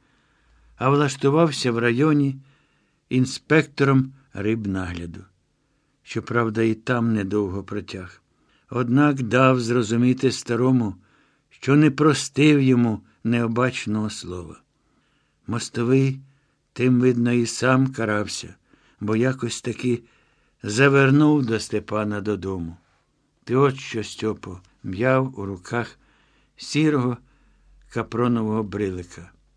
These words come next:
«Зла в душі не носи. На мене образився, знаю.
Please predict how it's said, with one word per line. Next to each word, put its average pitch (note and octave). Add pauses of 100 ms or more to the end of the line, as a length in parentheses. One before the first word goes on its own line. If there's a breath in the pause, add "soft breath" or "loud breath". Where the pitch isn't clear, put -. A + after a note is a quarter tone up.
(380)
«Зла C3+
в B2+
душі G#2+ (520)
не A#2+
носи. G2 (720)
На C3
мене D#3
образився, B2+
знаю. A#2+